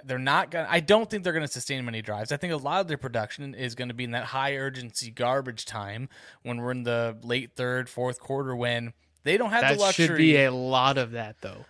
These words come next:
Speaker 1: A lot of garbage time. Um, even if it's within ten points and it seems like, "Oh, well, they have a path." There's no path. There's no path to getting back in this game.
Speaker 2: Howell will
Speaker 1: Um,
Speaker 2: throw for over three hundred yards. That's a lock.
Speaker 1: I don't think so. I do not
Speaker 2: Really?
Speaker 1: think he throws for three hundred yards in this game.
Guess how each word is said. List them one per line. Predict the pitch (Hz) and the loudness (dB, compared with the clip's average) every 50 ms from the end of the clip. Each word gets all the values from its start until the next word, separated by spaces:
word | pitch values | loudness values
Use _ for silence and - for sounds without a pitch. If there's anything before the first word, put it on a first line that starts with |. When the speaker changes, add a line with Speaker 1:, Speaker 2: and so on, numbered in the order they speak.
| _ _ - | _ _ 4
Speaker 1:
A | 180 196 | 6 6
lot | 202 202 196 196 202 196 208 214 208 208 | 6 4 2 0 2 2 2 2 2 0
of | 185 165 | 0 0
garbage | 180 170 170 170 160 156 147 - - | 0 2 2 2 0 -2 -8 -8 -8
time. | - 107 85 - - _ _ _ _ - | -8 -8 -8 -10 -16 _ _ _ _ -4
Um, | 143 135 131 131 123 | -2 -2 -2 -2 -4
even | 127 156 180 202 214 220 | -6 -6 -6 -2 -2 -4
if | 202 - | -4 -4
it's | 196 175 - | -8 -10 -10
within | 196 185 196 180 151 | -8 -6 -6 -6 -4
ten | - 143 156 156 156 | -4 -4 -4 -4 -6
points | 143 143 151 156 147 135 - | -8 -8 -6 -6 -6 -6 -6
and | 131 131 | -8 -10
it | 131 - | -10 -8
seems | - 165 160 147 | -8 -6 -6 -6
like, | 170 190 - | -8 -8 -6
"Oh, | 240 220 202 | -8 -8 -6
well, | 196 190 208 202 | -8 -8 -6 -4
they | 202 220 | -4 -4
have | 202 - - 196 | -4 -6 -6 -8
a | 208 202 | -10 -10
path." | - - - 220 190 165 | -4 0 2 2 2 2
There's | - - 226 - | 0 -6 0 0
no | 294 247 | 0 0
path. | - - - 110 110 127 - _ _ _ | 0 -4 -10 -12 -12 -12 -14 _ _ _
There's | - 277 240 | -8 -6 -4
no | 285 277 | -4 -6
path | - - 285 277 254 214 - | 0 4 4 4 4 2 -2
to | 180 | -4
getting | 143 143 131 123 | -4 -4 -2 -2
back | 120 117 117 - | -2 -4 -4 -4
in | 120 113 | -8 -10
this | 104 - - | -12 -12 -12
game. | 110 104 104 117 151 160 - - | -12 -10 -10 -10 -10 -10 -10 2
Speaker 2:
Howell | - 156 175 196 196 175 | 8 10 10 10 10 10
will | 151 156 160 151 | 10 10 8 8
Speaker 1:
Um, | 139 | 8
Speaker 2:
throw | 131 139 135 | 6 4 4
for | 127 - - 120 | 4 2 0 0
over | 120 117 113 | 0 0 -2
three | 113 - 123 120 | -6 -6 -6 -6
hundred | 120 110 98 98 | -6 -6 -8 -10
yards. | 104 - - - _ - | -12 -14 -16 -18 _ -2
That's | 139 131 - | -2 -2 -2
a | 131 | -4
lock. | 117 117 110 - - - _ - - _ | -6 -6 -8 -8 -10 -16 _ -20 -10 _
Speaker 1:
I | 147 147 143 | 0 0 0
don't | 135 139 127 113 | 0 -2 -4 -4
think | - 107 101 - | -8 -12 -12 -12
so. | - 85 - - - - | -14 -16 -18 -18 -8 -6
I | 113 117 110 - _ - | -6 -6 -6 -10 _ 0
do | 143 151 151 | 2 2 4
not | 139 131 - | 4 2 2
Speaker 2:
Really? | 170 170 | 2 0
Speaker 1:
think | 165 156 147 135 | 0 0 0 -2
he | 120 | -2
throws | 104 101 101 98 - | -4 -4 -6 -10 -12
for | - 113 | -14 -16
three | 110 - 117 110 | -12 -10 -8 -8
hundred | 107 101 98 98 | -8 -8 -10 -10
yards | 101 101 98 - - | -10 -10 -12 -14 -18
in | 92 | -20
this | 76 71 | -18 -18
game. | - 90 87 104 | -18 -18 -18 -18